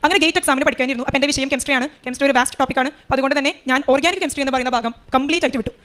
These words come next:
ഫിസിക്കൽ കെമിസ്ട്രിയും ഇനോർഗാനിക് കെമിസ്ട്രിയുടെ ഒന്നോ രണ്ടോ ചാപ്റ്റേഴ്സ് മാത്രമാണ് ഞാൻ പഠിച്ചത്. ഞാൻ അമ്മ മാതാവിനോട് പറഞ്ഞു, പരീക്ഷ എഴുതാനായിട്ട് എന്നെ തോന്നിപ്പിച്ചത് മാതാവാണ്. അതുകൊണ്ട് തന്നെ ഈ പരീക്ഷയിൽ പാസ്സാവണ വേണ്ടിയോ തീരുമാനിക്കേണ്ടത് മാതാവാണ്.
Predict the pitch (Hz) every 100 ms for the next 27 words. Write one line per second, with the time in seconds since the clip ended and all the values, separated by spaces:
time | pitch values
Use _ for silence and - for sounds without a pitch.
0 | _ - 294 415 359 285 285 294 262 277
1 | 302 285 - 240 247 269 330 277 262 240
2 | 240 262 247 294 277 240 233 - - _
3 | _ _ - 277 311 262 262 262 285 240
4 | 254 - - 294 - 415 302 302 294 285
5 | 254 262 285 240 233 208 - - 269 320
6 | 359 294 - 330 339 294 294 - 269 311
7 | 320 294 277 294 254 240 262 311 240 240
8 | 220